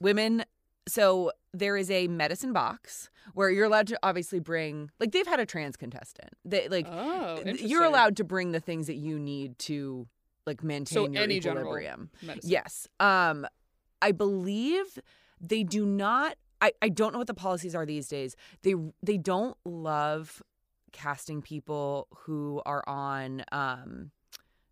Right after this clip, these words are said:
Speaker 1: like, S S R Is and stuff like that because they had a woman lie and, like, go cold turkey off of them and then kind of, like, go crazy on
Speaker 2: Yeah.
Speaker 1: Yeah.
Speaker 2: Which
Speaker 1: It was not good.
Speaker 2: It, well, it's also a show where it kind of is designed to make you go a little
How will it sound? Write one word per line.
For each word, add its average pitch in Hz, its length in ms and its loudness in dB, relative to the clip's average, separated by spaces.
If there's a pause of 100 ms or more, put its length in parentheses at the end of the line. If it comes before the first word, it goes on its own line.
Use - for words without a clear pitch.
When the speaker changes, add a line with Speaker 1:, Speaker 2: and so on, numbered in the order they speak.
(140)
Speaker 1:
like, 151 160 -6
S 151 160 -6
S 143 100 -10
R 135 380 -4
Is - 420 -10
and 160 140 -4
stuff 147 180 -4
like 147 120 -6
that 135 300 0
because 143 600 -6 (380)
they 175 100 0
had 175 180 4
a 180 60 2
woman 156 560 -4 (100)
lie 139 720 -2
and, 151 140 -6
like, 139 180 -8
go 139 160 -6
cold 143 280 -10
turkey 143 340 -8
off 123 240 -6
of 143 80 -16
them 139 180 -8
and 143 80 -8
then 131 80 -8
kind 127 200 -10
of, 127 80 -8
like, 127 100 -10
go 127 160 -8
crazy 127 560 -6
on 123 500 -8
Speaker 2:
Yeah. 156 540 -8
Speaker 1:
Yeah. 131 300 -2 (120)
Speaker 2:
Which 170 600 -8 (400)
Speaker 1:
It 160 80 -4
was 151 100 -4
not 131 140 -4
good. - 180 -10
Speaker 2:
It, 214 180 -2
well, 233 140 4
it's 226 80 0
also 247 220 4
a 208 40 6
show 190 300 2
where 165 360 0
it 285 220 -2
kind 370 220 0
of 233 100 0
is 160 140 -4
designed 143 460 -8
to - 100 -14
make 143 320 -12
you 139 80 -14
go - 120 -14
a - 120 -16
little - 160 -14